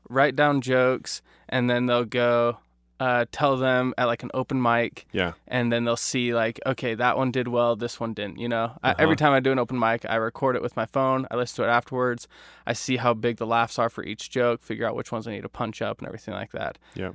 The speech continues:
Speaker 1: Um, and by punch up, I mean make funnier.
Speaker 2: Yeah.
Speaker 1: I don't know.
Speaker 2: Modify,
Speaker 1: Uh-huh.
Speaker 2: change the timing,
Speaker 1: Uh-huh.
Speaker 2: word tweaks,
Speaker 1: Yeah.
Speaker 2: any of that kind of stuff, right?
Speaker 1: Yeah. And my humor is,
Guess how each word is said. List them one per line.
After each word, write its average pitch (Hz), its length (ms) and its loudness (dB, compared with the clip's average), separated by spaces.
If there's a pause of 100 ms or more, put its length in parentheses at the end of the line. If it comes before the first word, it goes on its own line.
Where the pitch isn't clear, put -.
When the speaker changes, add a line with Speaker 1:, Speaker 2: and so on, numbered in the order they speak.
(160)
Speaker 1:
Um, 104 340 -4
and 127 100 -2
by 113 140 0
punch 120 320 -2
up, 120 160 2
I 110 60 0
mean 110 240 -2
make 104 200 -4
funnier. - 480 -10 (160)
Speaker 2:
Yeah. 117 240 2
Speaker 1:
I 104 40 -4
don't 90 140 -8
know. 71 80 -4
Speaker 2:
Modify, 98 800 2 (100)
Speaker 1:
Uh-huh. 120 300 -2
Speaker 2:
change 101 340 0
the 90 100 -6
timing, 104 640 2 (120)
Speaker 1:
Uh-huh. 120 280 -4 (140)
Speaker 2:
word 98 320 2
tweaks, - 720 0 (340)
Speaker 1:
Yeah. 117 280 -2
Speaker 2:
any 104 160 0
of 92 60 0
that 85 120 -4
kind 87 100 -10
of 82 60 -8
stuff, - 240 -10
right? 87 180 -4 (140)
Speaker 1:
Yeah. 117 220 -2 (400)
And 131 420 0
my 170 300 6
humor 156 680 0
is, 135 600 0